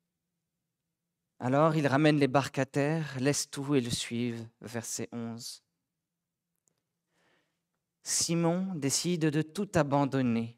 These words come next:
pour Jésus. Jusque-là, Pierre n'avait pas mis Jésus à la première place. Il n'avait pas mis Jésus à la première place quand il avait décidé de retrouver sa famille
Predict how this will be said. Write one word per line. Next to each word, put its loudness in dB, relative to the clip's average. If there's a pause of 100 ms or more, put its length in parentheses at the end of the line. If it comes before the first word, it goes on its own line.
(600)
pour -8
Jésus. -8 (2750)
Jusque-là, 6
Pierre 4
n'avait 4
pas 6
mis 4
Jésus 2
à 6
la 6
première 0
place. -2 (560)
Il 4
n'avait 6
pas 6
mis 4
Jésus 6
à 8
la 6
première 0
place 2 (240)
quand 0
il 6
avait 4
décidé 2
de 4
retrouver 2
sa 2
famille -2